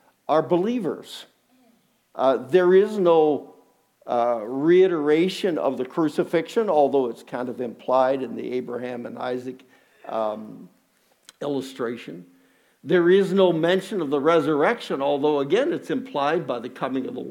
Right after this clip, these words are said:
Lord. But as far as a specific reference to the gospel and, and the crucifixion and the resurrection, it's not found in these five chapters.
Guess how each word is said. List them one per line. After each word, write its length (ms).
Lord. 320
But 240
as 160
far 260
as 140
a 80
specific 880
reference 680
to 120
the 120
gospel 680
and, 220
and 600
the 80
crucifixion 960
and 140
the 40
resurrection, 760
it's 200
not 280
found 340
in 100
these 240
five 340
chapters. 520